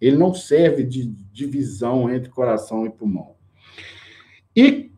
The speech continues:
sessenta e quatro, durante a era dos grandes répteis mamíferos, como os mu-,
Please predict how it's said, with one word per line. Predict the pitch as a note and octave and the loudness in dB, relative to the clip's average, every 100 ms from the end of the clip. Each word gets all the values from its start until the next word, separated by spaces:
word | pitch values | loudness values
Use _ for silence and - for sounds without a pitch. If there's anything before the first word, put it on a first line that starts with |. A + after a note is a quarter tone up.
| - | -16
sessenta | - C4 - A3 G#3+ A#3+ | 4 4 4 2 4 4
e | |
quatro, | - G3+ A#3+ B3 G3+ | 6 6 6 2 0
durante | G3+ B3+ G#3 B3+ - - A#3 | 6 8 8 6 4 0 4
a | F#3+ | 8
era | D3 E3 E3+ | 8 8 6
dos | D#3+ C#3 | 2 -6
grandes | - D3 A#3 F#3+ | -2 0 0 -2
répteis | - D3+ A#3 - D#3 A#2 A#2 | -4 0 0 0 -4 -4 -2
mamíferos, | D#3 B2 B2 A3+ - B2+ G#2+ | -2 0 0 -2 -4 -6 -8
como | - D3+ D3 | -8 -8 -4
os | B2+ A2 G#2+ | -6 -8 -4
mu-, | G#2 G#2+ A#2 C#3+ D#3 G3+ G3+ | 0 2 2 0 4 2 2